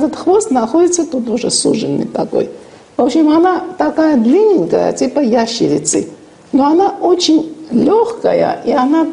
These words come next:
такая вот с-, э, ячеистая. Ячеистая, такая лёгенькая ткань она. Весит она всего семьдесят грамм у взрослого человека. Но она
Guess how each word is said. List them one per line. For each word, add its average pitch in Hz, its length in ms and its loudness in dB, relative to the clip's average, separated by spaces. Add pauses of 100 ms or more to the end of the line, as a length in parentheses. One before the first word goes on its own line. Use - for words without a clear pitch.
(120)
такая 247 560 -2
вот 254 180 -2 (720)
с-, - 220 -4
э, 67 260 -8 (380)
ячеистая. 208 880 -2 (2000)
Ячеистая, 320 800 2
такая 311 400 0
лёгенькая 339 760 2
ткань 180 320 -2
она. 147 280 0 (120)
Весит 415 460 0
она 175 200 0
всего 339 260 0
семьдесят 370 640 2
грамм 254 360 0
у 262 40 0
взрослого 233 480 0
человека. - 600 -2 (920)
Но 311 340 2
она 381 320 2